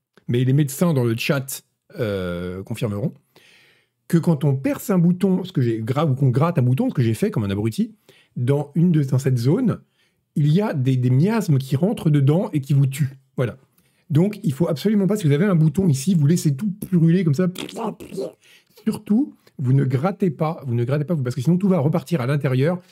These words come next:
et on sait que les choses doivent être expulsées du corps, pas rentrer à l'intérieur, sinon elles contaminent votre essence.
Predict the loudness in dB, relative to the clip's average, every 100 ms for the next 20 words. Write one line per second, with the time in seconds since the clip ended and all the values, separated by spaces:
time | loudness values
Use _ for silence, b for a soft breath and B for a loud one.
0 | B -6 -4 -2 -2 0 -2 0 0 -2
1 | -4 _ _ _ -4 -4 -4 -2 0 0
2 | 0 -2 -4 -4 -4 -2 -2 -2 -2 0
3 | 0 0 0 0 2 4 4 2 -2 0
4 | 0 -2